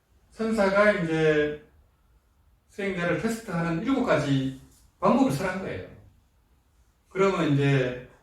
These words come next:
사람들이 태수자를 후계자로 하려고 하니까 이 모시는 시자예요. 구봉 스님은 시자인데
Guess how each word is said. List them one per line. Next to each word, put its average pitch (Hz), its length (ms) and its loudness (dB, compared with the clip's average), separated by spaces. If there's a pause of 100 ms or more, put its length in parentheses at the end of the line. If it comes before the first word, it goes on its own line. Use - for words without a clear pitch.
(500)
사람들이 127 1000 -2
태수자를 165 560 0
후계자로 139 520 0
하려고 147 280 -2
하니까 110 840 -4
이 127 380 -8 (300)
모시는 151 400 0
시자예요. - 600 -2
구봉 208 260 0
스님은 170 220 0
시자인데 - 840 -2